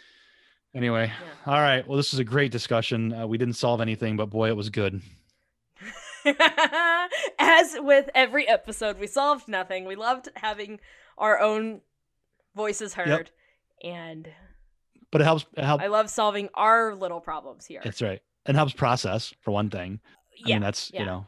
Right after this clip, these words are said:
Speaker 1: and for those who are listening, I hope that you got something out of it, uh, process it a-, as well. You know, if you wanna have a discussion with us, email us, my america pod at gmail dot com.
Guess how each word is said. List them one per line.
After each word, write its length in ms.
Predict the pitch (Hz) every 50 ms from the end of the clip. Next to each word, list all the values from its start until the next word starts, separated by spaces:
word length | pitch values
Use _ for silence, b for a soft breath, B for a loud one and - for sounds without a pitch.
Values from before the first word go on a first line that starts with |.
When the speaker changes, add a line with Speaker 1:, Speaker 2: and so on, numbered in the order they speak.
| _ _ _ _ _ _ _ _ _ _ _
Speaker 1:
and 160 | 139 139 139
for 100 | 156 156
those 240 | 143 151 151 139 139
who 100 | 143 151
are 80 | 147 139
listening, 360 | 139 135 - 135 127 120 120
I 80 | 117
hope 180 | 120 127 123 -
that 80 | 131 120
you 120 | 113 113
got 160 | 113 113 110
something 180 | - 120 113 107
out 140 | 107 107 104
of 80 | 101
it, 160 | 107 107 107 B B B B B B
uh, 160 | - 110 107 95
process 380 | - 135 123 110 117 107 -
it 60 | 120
a-, 140 | 104 101 113 -
as 140 | - 104 98
well. 400 | 104 110 113 113 110 110 110 b b b b b b b _
You 60 | -
know, 40 | 104
if 80 | 95 -
you 80 | 110 107
wanna 160 | 104 101 92
have 180 | 82 135 131
a 40 | 123
discussion 360 | 117 113 - 123 110 - 120
with 100 | 110 107
us, 180 | 107 107 - - -
email 280 | 120 117 113 110 107 104
us, 240 | 104 101 - - -
my 200 | - 131 110 107
america 600 | 107 107 107 107 107 104 101 - - 104 101 98 -
pod 340 | - - 98 95 95 95 95
at 160 | 101 98 98
gmail 320 | 95 98 98 98 95 95 95
dot 200 | 98 95 92 87
com. 280 | - 98 92 92 92